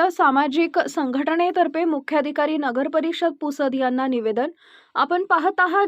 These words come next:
जनता लाईव्ह न्यूज, आवाज जनतेचा, संपूर्ण महाराष्ट्रात नेटवर्क. केंद्रीय पर्यावरण व हवामान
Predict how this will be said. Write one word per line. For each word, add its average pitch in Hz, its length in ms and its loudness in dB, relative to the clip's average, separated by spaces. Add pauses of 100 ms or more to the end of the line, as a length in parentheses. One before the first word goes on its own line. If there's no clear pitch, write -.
जनता 311 420 4
लाईव्ह 302 420 2
न्यूज, 202 380 0
आवाज 233 380 0
जनतेचा, 302 580 -2 (120)
संपूर्ण 285 540 -2
महाराष्ट्रात 285 800 -2
नेटवर्क. 220 640 -6 (520)
केंद्रीय 320 440 4
पर्यावरण 381 540 2
व 370 160 4
हवामान 320 540 4